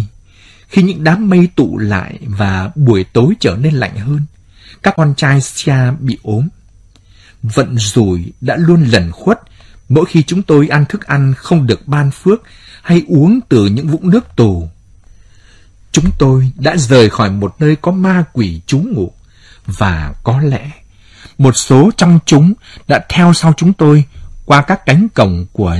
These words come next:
Zion, cách gọi ám chỉ Jerusalem. Hai đứa trẻ là những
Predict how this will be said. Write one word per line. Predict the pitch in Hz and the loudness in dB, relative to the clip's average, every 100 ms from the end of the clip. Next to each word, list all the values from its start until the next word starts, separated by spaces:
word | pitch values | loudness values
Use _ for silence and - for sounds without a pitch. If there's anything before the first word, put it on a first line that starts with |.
| 85 | -4
Zion, | - 135 131 131 127 - _ - - _ _ _ _ _ | -2 2 4 4 0 -6 _ -20 -20 _ _ _ _ _
cách | 165 170 | -2 -2
gọi | 101 | -4
ám | 117 110 175 196 | -2 0 2 0
chỉ | 113 85 | -2 -4
Jerusalem. | 78 127 120 - 117 110 107 - _ _ _ _ _ _ _ - - - | -4 -4 -2 -2 -2 -2 -4 -8 _ _ _ _ _ _ _ -20 -20 -2
Hai | 175 175 | 4 6
đứa | 151 226 | 6 4
trẻ | - 98 90 92 _ _ | 2 0 -2 -8 _ _
là | 107 104 92 87 101 | -2 -2 -2 -4 -2
những | 143 | -2